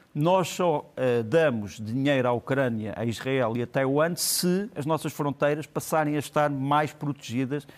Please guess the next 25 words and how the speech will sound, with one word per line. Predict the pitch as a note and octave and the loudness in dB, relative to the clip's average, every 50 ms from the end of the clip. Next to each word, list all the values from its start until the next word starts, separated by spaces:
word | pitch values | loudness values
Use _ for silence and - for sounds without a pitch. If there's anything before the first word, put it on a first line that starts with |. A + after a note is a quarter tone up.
| - - - - - - | -20 -20 -20 -20 -8 -6
em | - | -2
relação | D#3+ C#3 C#3+ C#3 - D3+ D3 C#3+ C#3+ C#3+ - | 0 0 0 0 2 0 0 0 0 -2 -2
aos | - D3+ A#2+ | -2 0 0
imigrantes | C3+ C3+ C#3 C3+ C#3 C#3+ - | 2 0 0 0 -2 -2 -2
que | - D3 | -2 -2
vêm | D3 | -2
do | C#3+ C3 | 0 0
México, | B2 A#2 G#2 F#2+ - - - - _ _ - - - - - - - _ _ - | -2 -2 -4 -6 -8 -12 -18 -20 _ _ -20 -20 -20 -20 -20 -20 -20 _ _ -10
que | - | -8
não | A2+ G#2+ | -8 -4
têm | - B2+ B2 | -4 -4 -4
que | - | -2
ser | - C3+ | -2 -4
mexicanos, | A#2+ A2 - - B2 - F3+ F#3+ E3 | -4 -2 -4 -6 -4 -2 -2 -2 -2
mas | D#3 C3 A#2 - | -4 -6 -6 -4
são, | - B2+ A#2+ A2+ - - B2+ | -2 -2 -2 -2 -6 -10 -16
segundo | - - - - A#2 A2+ A2 B2+ | -16 -12 -10 -8 -6 -4 -2 0
eles, | C3+ C#3 C3+ C3+ - - | -2 -2 -2 -6 -10 -6
imigração, | - C3 C3+ B2 B2 A#2+ A#2 - B2 - - - - | -2 0 0 0 0 -2 -6 -8 -10 -10 -10 -6 -2
imigrantes | A#2+ A#2+ B2+ B2 C3 C#3 B2 - | 0 0 2 2 0 0 -2 -4
ilegais | C3 A#2+ A#2 A2 C#3 C3+ | -4 -4 -2 -2 -2 -2
que | - - | -4 -6
estão | - - C#3 C3+ | -6 -4 -4 -4
a | |
chegar | B2 - - C3 C3 C3+ C3+ | -4 -6 -2 0 0 0 0